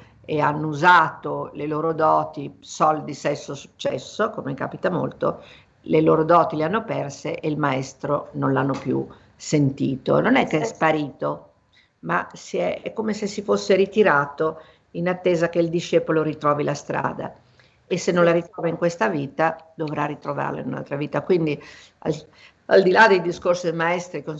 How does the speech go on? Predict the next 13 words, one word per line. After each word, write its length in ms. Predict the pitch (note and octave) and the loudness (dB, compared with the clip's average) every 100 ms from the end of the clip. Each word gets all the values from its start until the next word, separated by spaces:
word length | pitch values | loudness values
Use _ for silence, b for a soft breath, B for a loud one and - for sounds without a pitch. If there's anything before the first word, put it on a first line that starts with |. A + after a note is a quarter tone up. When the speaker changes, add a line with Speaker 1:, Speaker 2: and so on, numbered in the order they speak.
| D#3+ | -14
Speaker 1:
che 320 | - E3 - | -16 -18 -6
è 40 | E3+ | -4
un 60 | |
discorso 420 | E3+ E3 G3 - F#3 | -4 -4 -4 -2 -2
bellissimo, 880 | B3 F#3 D3+ - E3+ G3 A#3+ - b b b | -2 -4 -6 -8 -4 -2 -4 -8 b b b
di 160 | F3 G#3+ | -4 -2
fianco 760 | G#3+ E3 D3+ D#3+ - G3+ G#3 | 4 4 4 0 -4 -2 -2
c'è 180 | - E3+ | -4 -4
un 180 | E3 E3+ | -2 -4
discorso 600 | G3+ - E3 D3 C#3+ F3+ | -8 -8 -4 -4 -4 -6
di 120 | E3 | -4
nostro 380 | D3+ C#3 - D3+ | -2 -4 -4 -4
impegno. 680 | D#3 D3+ B2+ C#3 C#3 C#3 | -2 0 0 2 0 -2